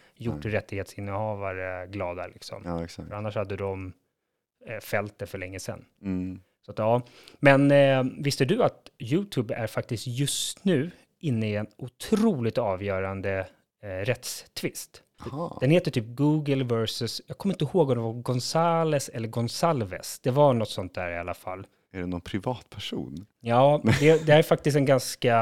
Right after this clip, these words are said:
Speaker 1: ganska tråkig historia bakom. Eh, det var ju terroristattentat i Paris för, jag kommer inte ihåg. Alltså man blir så, man, man tappar ju åren. Men
Speaker 2: Mm.
Speaker 1: det var ju, eh,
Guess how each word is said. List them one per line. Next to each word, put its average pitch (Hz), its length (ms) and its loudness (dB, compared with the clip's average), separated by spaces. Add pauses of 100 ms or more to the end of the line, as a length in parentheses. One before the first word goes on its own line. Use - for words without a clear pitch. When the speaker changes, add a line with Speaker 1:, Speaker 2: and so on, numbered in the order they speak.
(360)
Speaker 1:
ganska - 240 -4
tråkig 135 380 0
historia 98 380 -4
bakom. 95 640 -6
Eh, 104 180 -8
det 107 100 -8
var 117 100 -2
ju 120 60 0
terroristattentat 123 1500 -2
i 104 440 -8
Paris 135 580 -2
för, 90 380 -8 (220)
jag 104 160 -12
kommer 101 120 -8
inte 101 100 -8
ihåg. 90 400 -8
Alltså 104 180 -8
man 107 100 -4
blir 117 120 -2
så, 107 300 -4 (600)
man, 127 180 -6
man 131 120 0
tappar - 300 2
ju 127 80 4
åren. 107 640 0
Men 101 120 -2
Speaker 2:
Mm. 101 120 2
Speaker 1:
det 131 60 2
var 127 260 4
ju, 120 440 0
eh, 104 380 -2